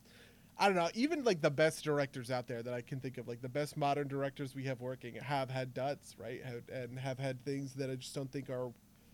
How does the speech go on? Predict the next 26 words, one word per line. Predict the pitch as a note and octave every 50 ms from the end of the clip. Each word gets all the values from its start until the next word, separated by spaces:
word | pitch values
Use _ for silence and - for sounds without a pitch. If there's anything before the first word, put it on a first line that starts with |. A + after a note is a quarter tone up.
| - - - - - - - -
like, | C#3+ C3 C3 - -
just | - C3+ C3 -
don't | - D3 C3+ A2+ G2
work. | B2 B2+ E3+ F#3+ - - - - - - - - - - - -
Um, | C3+ C#3 C#3 C#3 C3+ C3+ B2+ B2 B2 - -
and | D#3+ F3 G#3
it's | A#3+ - - D3+
nuts | E3+ F#3 F#3+ - -
that | - C#3+ C#3 C#3 - - - -
he's | C3+ B2+ - F3+ F3+ F3 D#3+ D#3+ C#3+ C3 - -
killing | - F#3 E3+ D#3+ C3+ A#2+
it | - - -
every | C3 C#3+ C#3 D3 C#3+
single | - D#3 C#3+ C#3
time, | B2+ - C3+ A#2 A2+ A2 - -
every | - E3 E3 D#3 D3 C#3+ B2+ B2
single | - C3 A#2+ A2+
time. | - B2+ A#2 - - -
And | G#3+ A3+
maybe | D#4+ F4+ F4+ E4+
the | D4 A#3
part | - A#3+ B3+ A#3+
of | A#3 G3+
this | G3+ G3 F3+ -
is, | F#3 F3+ E3+ D3 -
um, | E3 D#3 D3 C#3+ C3+